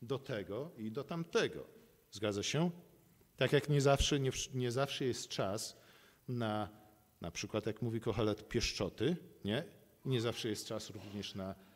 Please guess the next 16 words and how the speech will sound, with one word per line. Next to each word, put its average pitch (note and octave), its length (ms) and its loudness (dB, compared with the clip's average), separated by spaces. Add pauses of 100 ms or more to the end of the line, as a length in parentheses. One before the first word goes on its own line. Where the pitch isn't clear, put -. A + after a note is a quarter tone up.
(120)
smutek A#2 640 -6
i G2 40 -10
żałobę, F#2+ 640 -4 (500)
podobnie B2+ 560 -4 (420)
możemy B2+ 260 0
to B2+ 140 4
odnieść B2+ 280 2
do C3+ 100 2
przestrzeni, - 720 -2 (720)
nie? B2+ 160 4 (1600)
Inaczej G2+ 400 -4
zachowujemy D3 640 4
się A2 360 -2 (400)
w - 80 -18
swojej G#2+ 280 0
sypialni, A2+ 680 2